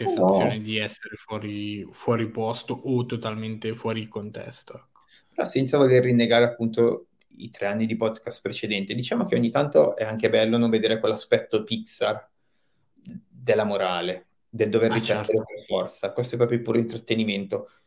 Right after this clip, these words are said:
Speaker 1: Io insisto che secondo me per i, per i bambini e ragazzi ultimamente è stato fatto pochissimo da questo punto di vista, perché o si
Speaker 2: Ma
Speaker 1: va nel
Speaker 2: infatti,
Speaker 1: digitale
Speaker 2: quando abbiamo avuto modo, io ho avuto modo di, di, insomma, eh,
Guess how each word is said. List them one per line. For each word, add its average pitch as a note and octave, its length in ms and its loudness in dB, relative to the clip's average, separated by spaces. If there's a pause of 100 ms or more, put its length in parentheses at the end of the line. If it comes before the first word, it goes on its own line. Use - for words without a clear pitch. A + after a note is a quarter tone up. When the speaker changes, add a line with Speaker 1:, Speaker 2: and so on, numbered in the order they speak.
(500)
Speaker 1:
Io B2+ 120 6
insisto C3+ 440 -2
che D3+ 100 0
secondo B2+ 300 0
me C3+ 160 4
per B2+ 140 4
i, B2 60 8 (260)
per A#2 140 -4
i A#2 80 2
bambini B2 380 4
e B2+ 40 8
ragazzi B2 380 2
ultimamente A#2 380 -2
è - 40 -14
stato A#2+ 200 -10
fatto A#2 260 -6
pochissimo G#2+ 560 -14
da G2+ 120 -12
questo F#2+ 260 -16
punto - 240 -14
di - 100 -20
vista, - 340 -14
perché - 380 -2
o F3+ 140 8
si - 120 0
Speaker 2:
Ma - 20 6
Speaker 1:
va C3 80 6
nel D3 160 6
Speaker 2:
infatti, - 140 -4
Speaker 1:
digitale B2+ 640 2 (160)
Speaker 2:
quando B2+ 220 2
abbiamo C3+ 280 4
avuto C3+ 300 0
modo, B2+ 340 0
io B2+ 160 4
ho - 20 6
avuto A#2+ 220 0
modo A#2 200 0
di, A#2 260 -6
di, A2 180 -10
insomma, A#2 420 -4
eh, G2+ 680 -10